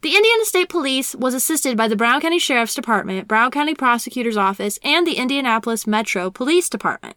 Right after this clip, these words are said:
Homicide Division. At the time Weishut's body was found, Coroner Earl Piper said it was obvious that by looking at the body, the death was not an accident or a suicide,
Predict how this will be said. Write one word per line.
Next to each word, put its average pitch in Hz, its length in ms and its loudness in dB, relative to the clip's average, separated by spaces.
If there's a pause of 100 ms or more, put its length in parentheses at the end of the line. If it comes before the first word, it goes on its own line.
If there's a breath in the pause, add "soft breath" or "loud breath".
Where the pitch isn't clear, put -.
Homicide 220 720 2
Division. 190 440 -4 (840)
At 285 80 2
the 311 80 0
time 370 360 6
Weishut's 330 420 4
body 247 300 4
was 269 160 -2
found, 202 380 0
Coroner 370 680 2
Earl 294 360 4
Piper 208 640 0
said 285 240 -2
it 277 80 0
was 285 180 -2
obvious 277 540 4
that 226 160 -4
by 226 120 0
looking 269 320 0
at 330 120 -2
the 330 80 -2
body, 220 320 2
the 202 100 -2
death 214 320 -2
was 196 160 -4
not 208 180 2
an 240 120 -4
accident 196 580 -4
or 185 160 -4
a 175 80 -6
suicide, 175 640 -4